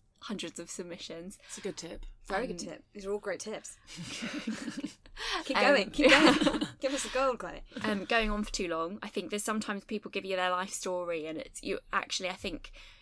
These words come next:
Speaker 1: unless you've been on the other side of the submissions inbox, you can't conceptualise just how many we are reading. It's like, there are hundreds coming every week, so I think, yeah, if they're too long, you do tend to think, "Oh,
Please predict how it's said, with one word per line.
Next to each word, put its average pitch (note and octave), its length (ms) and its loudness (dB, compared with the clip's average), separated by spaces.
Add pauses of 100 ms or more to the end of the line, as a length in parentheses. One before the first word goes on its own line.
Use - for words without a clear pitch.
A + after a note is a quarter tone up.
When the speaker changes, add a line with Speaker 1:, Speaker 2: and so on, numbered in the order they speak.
(180)
Speaker 1:
unless G#3+ 340 -2
you've A3 200 -6
been A3+ 180 2
on G3+ 80 -2
the F3+ 100 -2
other F3 120 -6
side F#3+ 360 0
of - 60 -8
the F3 80 -4
submissions G3 400 -2
inbox, - 360 -6
you - 60 -6
can't - 220 -8
conceptualise F3 600 -4
just - 340 -4
how F3+ 220 -2
many E3 460 -4 (160)
we D#3+ 180 -4
are E3 200 4
reading. E3+ 380 -4 (280)
It's - 400 -8
like, F#3 360 -8
there E3 200 -2
are E3+ 60 -6
hundreds G3+ 580 0
coming D#3+ 360 -6
every D#3 180 -6
week, E3+ 380 -4
so C3 340 -4 (920)
I - 60 -6
think, - 340 -8
yeah, E3 160 -2
if E3 160 -4
they're F3+ 100 -6
too F#3+ 260 -2
long, D#3 400 -4
you - 120 -16
do - 200 -12
tend F3 320 -12
to - 80 -10
think, - 360 -12
"Oh, - 1000 -8